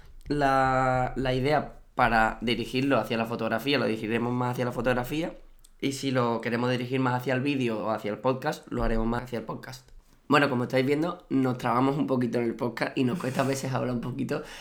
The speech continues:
pero es que, eh, entended que es el primero. Es un reto difícil porque, aunque parezca fácil,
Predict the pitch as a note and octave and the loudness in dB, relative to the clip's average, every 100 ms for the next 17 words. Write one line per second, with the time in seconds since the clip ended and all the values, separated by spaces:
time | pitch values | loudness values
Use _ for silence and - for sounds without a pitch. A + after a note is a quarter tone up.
0 | - - C#3 C3+ C3 D3+ C#3+ - C#3 C3+ | -18 -2 2 2 2 2 0 0 2 4
1 | C3+ B2 A#2+ A#2+ A#2+ C#3 C#3 B2 B2 A#2 | 4 2 2 0 2 2 2 2 0 0
2 | B2+ B3 - - - C3 C3 D3+ C#3+ C#3+ | 0 -2 -4 -10 0 2 2 2 4 4
3 | C3 C#3 C3+ C3 A#2+ C3+ C#3+ F3 E3 C3+ | 4 4 4 2 4 2 0 -2 -2 -2
4 | A#2+ B2 A2 A2 A2+ C3 C#3 C#3 D3+ | -2 -2 -2 -2 -4 -2 -2 0 -4